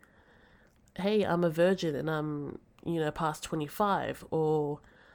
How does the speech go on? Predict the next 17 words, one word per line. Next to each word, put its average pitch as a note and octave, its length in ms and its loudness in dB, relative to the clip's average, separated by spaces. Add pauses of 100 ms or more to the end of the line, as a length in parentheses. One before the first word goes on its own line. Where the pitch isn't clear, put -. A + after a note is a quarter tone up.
(220)
"I E3 80 0
haven't E3+ 340 -2
done G3 240 2
anything," E3+ 420 2
or D3 300 -4
"I've C#3 120 -8
never D#3 640 0 (220)
been F#3 260 2
with G#3 160 4
a D3+ 80 -2
guy B2 480 -8
in C#3+ 240 -8
any D#3 260 0
way, D#3 340 -2
not D#3 200 -2
even, D#3 260 -2
like, B2+ 280 -10